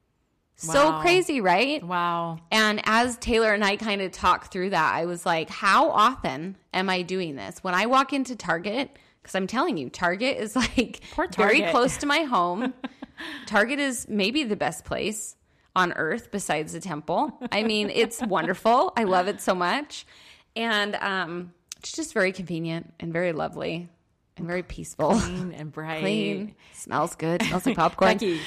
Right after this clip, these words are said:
Speaker 1: Okay.
Speaker 2: get off the
Speaker 1: Okay,
Speaker 2: ledge.
Speaker 1: okay,
Speaker 2: Get off
Speaker 1: okay.
Speaker 2: the ledge.
Speaker 1: So
Speaker 2: <laughs>
Speaker 1: going into Target, and this is kind of another, like, level to this, there's that dollar spot.
Speaker 2: Yep.
Speaker 1: And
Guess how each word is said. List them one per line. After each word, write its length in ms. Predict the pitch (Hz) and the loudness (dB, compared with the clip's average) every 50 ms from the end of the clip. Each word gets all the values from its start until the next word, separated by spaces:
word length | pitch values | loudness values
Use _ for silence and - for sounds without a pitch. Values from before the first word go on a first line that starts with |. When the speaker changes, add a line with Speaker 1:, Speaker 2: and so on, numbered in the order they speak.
| - 185 | -8 -6
Speaker 1:
Okay. 40 | 180 | 0
Speaker 2:
get 180 | - 285 226 226 | 4 6 8 8
off 280 | 220 220 277 285 277 - | 8 8 6 4 2 2
the 80 | 254 | 2
Speaker 1:
Okay, 80 | 262 311 247 | 6 6 8
Speaker 2:
ledge. 220 | 226 202 196 202 | 6 6 6 6
Speaker 1:
okay, 100 | 320 320 | 6 6
Speaker 2:
Get 60 | 214 170 226 | 8 8 8
off 140 | 247 - - - | 6 6 6 4
Speaker 1:
okay. 40 | 294 | 4
Speaker 2:
the 60 | 294 | 6
ledge. 300 | 311 233 262 - - 269 - | 6 6 6 6 4 2 -2
Speaker 1:
So 580 | - - - 320 311 311 294 285 277 269 - - - 269 - - - | -2 2 6 8 10 10 10 10 8 8 6 2 -2 -6 -4 -4 -6
Speaker 2:
<laughs> 280 | 294 - - _ - | -8 -8 -8 _ -4
Speaker 1:
going 320 | 233 247 254 277 294 311 311 | 2 4 4 6 6 4 4
into 220 | 302 294 294 269 285 | 2 2 2 0 -2
Target, 640 | 226 - - 349 453 480 311 214 190 180 208 277 - - 240 - - _ _ _ _ _ _ _ _ _ _ _ - - | -2 0 2 4 4 4 4 4 6 6 4 4 2 -2 -10 -12 -16 _ _ _ _ _ _ _ _ _ _ _ -12 -6
and 100 | 226 202 | -2 0
this 140 | 202 202 - | 0 -2 -2
is 80 | 208 202 | -6 -8
kind 240 | - - 214 196 190 | -6 -4 -2 -2 -2
of 80 | 180 185 | -2 -2
another, 440 | 180 175 180 175 175 170 165 165 - | -2 -2 -2 -2 -2 -2 -2 -4 -2
like, 360 | - 180 170 170 175 175 - | -2 0 0 0 -2 -6 -8
level 380 | - 185 175 170 202 220 214 175 | -4 0 2 2 2 2 0 -2
to 140 | - - 175 | -2 -4 -4
this, 480 | 139 151 160 165 185 220 214 - - - _ _ _ _ _ _ | -2 0 0 0 0 -4 -6 -12 -18 -20 _ _ _ _ _ _
there's 240 | - 180 175 180 175 | 0 0 0 0 0
that 320 | 208 202 - 220 208 - | -2 -2 -2 -4 -6 -2
dollar 340 | - 233 196 185 185 175 160 | 0 2 2 2 2 0 -2
spot. 560 | 160 - - - - - - - - - - - _ - | -4 -6 -6 -6 -4 -4 -6 -6 -10 -16 -20 -18 _ -6
Speaker 2:
Yep. 200 | 220 247 240 - _ _ _ _ _ _ - | -6 -6 -6 -8 _ _ _ _ _ _ 0
Speaker 1:
And 360 | 214 208 202 196 196 190 190 | 2 2 4 2 2 0 -4